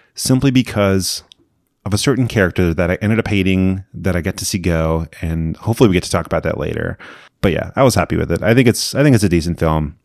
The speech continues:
It's, it's not a joke. It's not a waste of time. So I think you'll have fun watching it this Halloween. Hopefully you go on a seven movie binge like I did. I think it's worth it. I didn't make it to Jason Takes Manhattan. So that's kind of,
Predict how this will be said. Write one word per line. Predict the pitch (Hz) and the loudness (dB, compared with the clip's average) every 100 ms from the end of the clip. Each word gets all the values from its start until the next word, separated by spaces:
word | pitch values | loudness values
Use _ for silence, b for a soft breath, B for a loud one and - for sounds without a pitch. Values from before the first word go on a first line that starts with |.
| - | -2
It's, | 110 - | -2 0
it's | 113 - | -4 0
not | 92 | 0
a | 78 | 0
joke. | 71 73 | -2 -4
It's | 85 85 | -2 -4
not | 78 | -4
a | |
waste | 76 - | -4 -6
of | - | -8
time. | - - - | -8 -6 -6
So | - 85 - | -4 -2 0
I | 110 | 0
think | 120 120 | 2 4
you'll | 110 | 6
have | 95 | 6
fun | 98 90 | 4 4
watching | 87 85 87 | 2 2 0
it | 82 | -2
this | 85 | -2
Halloween. | 85 85 85 85 80 B B B | 0 0 0 -2 -4 B B B
Hopefully | 123 127 131 123 | 2 2 0 4
you | 120 | 4
go | 101 98 101 | 4 2 4
on | 95 | 2
a | 92 | 0
seven | - 87 92 | 0 2 2
movie | 87 87 85 | 2 0 0
binge | 80 80 117 160 - B B B B - | 0 -2 -2 -6 -10 B B B B -6
like | 92 80 | -4 0
I | 80 | 0
did. | 78 98 - | 0 -2 -2
I | 110 127 | 0 2
think | 117 | 4
it's | 98 | 2
worth | 90 80 - | 2 0 2
it. | 113 - 98 _ - | 0 0 -16 _ -2
I | 110 | -2
didn't | 87 110 120 123 - - | 2 2 4 0 -4 -4
make | 104 101 | 0 0
it | 107 - | -2 -2
to | |
Jason | 92 92 95 92 87 | 0 0 0 0 0
Takes | 92 85 | -2 -2
Manhattan. | 90 71 73 80 - | -2 -4 -6 -8 -10
So | - 90 | -4 -2
that's | 101 - | -2 -4
kind | - 107 95 | -2 0 2
of, | 82 | -2